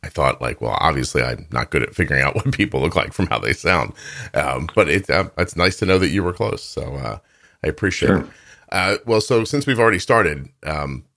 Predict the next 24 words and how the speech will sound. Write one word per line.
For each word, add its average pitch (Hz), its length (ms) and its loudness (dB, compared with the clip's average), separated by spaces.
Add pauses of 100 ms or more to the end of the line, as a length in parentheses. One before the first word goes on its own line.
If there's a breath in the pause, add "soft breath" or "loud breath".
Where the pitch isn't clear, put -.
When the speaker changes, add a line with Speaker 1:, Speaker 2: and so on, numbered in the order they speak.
(400)
Speaker 1:
just - 180 -10
introduce 80 380 -6
yourself - 260 -10
very - 140 -12
quickly. - 320 -16 (1080 loud breath)
Speaker 2:
Yeah, - 280 4
sure. 78 340 2
So, 90 640 4 (140)
um, 82 420 -2
my 98 100 4
name 101 260 6
is 90 420 -2 (200)
Fletcher, 123 520 2 (260)
and, 78 640 0 (680 loud breath)
um, 80 360 2
I've 80 220 0
been 90 160 4
a 85 60 2
diabetic 85 680 2 (220)
for, 76 840 0 (1120 soft breath)
uh, 69 580 -2 (720)
twenty-eight 90 840 2
years 78 300 0
now. 76 440 2